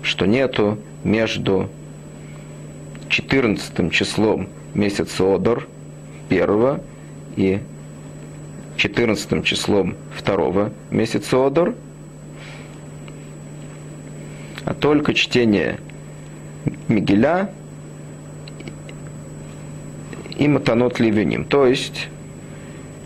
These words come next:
если прочитали в первый месяц Адар, Мегилят Эстер и дали Матанот Левиним, необходимо дать это во второй месяц Адар. А линя Неспет Бетайни Зеве Зашовием.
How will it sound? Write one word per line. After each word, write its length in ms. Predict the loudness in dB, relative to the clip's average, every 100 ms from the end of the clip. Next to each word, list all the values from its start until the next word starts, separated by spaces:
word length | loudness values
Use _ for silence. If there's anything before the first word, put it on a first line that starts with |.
| -14 -4 2
если 640 | 2 4 2 4 2 0 -6 -12 -4 -2
прочитали 640 | 0 0 2 2 4 2
в 100 | -2 -8 -10 -10 -6 0
первый 300 | 2 4 4
месяц 360 | 4 0 -2
Адар, 440 | -2 2 2 0 -4 -12 -16 -12 -2
Мегилят 460 | 0 4 2 0 -4
Эстер 400 | -2 2 4 4
и 80 |
дали 180 | 4 2
Матанот 400 | 2 0 0 0
Левиним, 560 | 0 2 4 4 4 0 -6 -6 0
необходимо 560 | 0 2 2 4 4
дать 260 | 4 4 2
это 360 | 2 4 2 0 -10 -4
во 100 | -2
второй 320 | 0 2 2
месяц 400 | 2 0 -6 -4
Адар. 360 | -2 0 0 -2 -12 -16 -8 -2
А 160 | 0
линя 300 | 2 4 4
Неспет 340 | 2 0 -2 -4
Бетайни 500 | -2 0 2 2 2
Зеве 280 | 4 4 4
Зашовием. 720 | 4 4 4 4 2 0